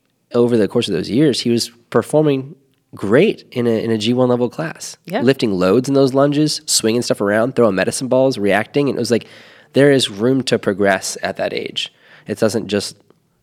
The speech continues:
Speaker 1: stop and then you degenerate. You may regenerate slower. You know, it may take you longer to recover,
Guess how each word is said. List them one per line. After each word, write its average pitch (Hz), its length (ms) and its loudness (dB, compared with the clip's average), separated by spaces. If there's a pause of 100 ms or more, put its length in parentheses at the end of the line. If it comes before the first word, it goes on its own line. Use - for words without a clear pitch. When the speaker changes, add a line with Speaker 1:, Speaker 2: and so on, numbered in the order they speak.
Speaker 1:
stop - 500 -2
and 98 100 -2
then 98 80 -2
you 98 100 -2
degenerate. 92 680 -4
You 131 160 0
may 131 160 4
regenerate 113 560 2
slower. - 440 -4 (420)
You 110 80 -4
know, 110 40 4
it 104 40 0
may 110 100 2
take 110 180 0
you 117 80 0
longer 104 240 0
to - 140 -4
recover, - 540 -2